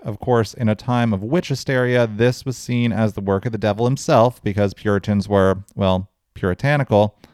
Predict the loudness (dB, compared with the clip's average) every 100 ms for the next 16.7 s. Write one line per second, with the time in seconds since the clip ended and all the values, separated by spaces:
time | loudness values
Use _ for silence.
0 | _ -6 -4 -2 -2 -2 2 2 2 -6
1 | _ _ -4 -2 0 0 0 -6 -4 -2
2 | -4 -6 -16 -20 _ _ _ _ _ _
3 | -2 2 2 2 0 0 0 0 0 2
4 | 4 4 0 -4 0 -2 0 0 2 4
5 | 2 0 _ _ _ _ _ _ 0 2
6 | 2 -4 -4 -4 -2 -2 -2 -2 -4 -2
7 | 0 0 -2 -4 -6 -6 -2 -2 0 -2
8 | -6 _ _ _ _ _ _ _ _ _
9 | _ -6 0 -2 0 2 2 2 2 4
10 | 4 2 0 0 -4 -2 0 2 2 -2
11 | 0 -2 0 -2 0 0 0 0 0 0
12 | 0 2 2 2 0 -2 -4 0 0 0
13 | 0 -2 -2 0 0 0 -4 -2 0 2
14 | 4 4 2 -2 0 0 0 -2 -10 -2
15 | 0 2 2 2 0 -2 -2 0 -2 -2
16 | -2 -2 0 0 2 0 -2